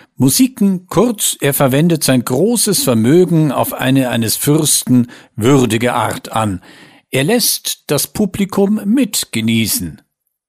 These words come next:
Über die steinerne Brücke verlässt er die Stadt und überschreitet eine Landesgrenze.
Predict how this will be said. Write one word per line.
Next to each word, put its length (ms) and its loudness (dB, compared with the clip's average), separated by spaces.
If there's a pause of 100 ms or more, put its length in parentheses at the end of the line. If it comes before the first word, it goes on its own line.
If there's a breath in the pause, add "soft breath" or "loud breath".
(1160)
Über 200 2
die 120 0
steinerne 580 2
Brücke 460 0
verlässt 480 0
er 100 -4
die 120 -2
Stadt 460 -4
und 140 0
überschreitet 760 -2
eine 200 0
Landesgrenze. 960 -2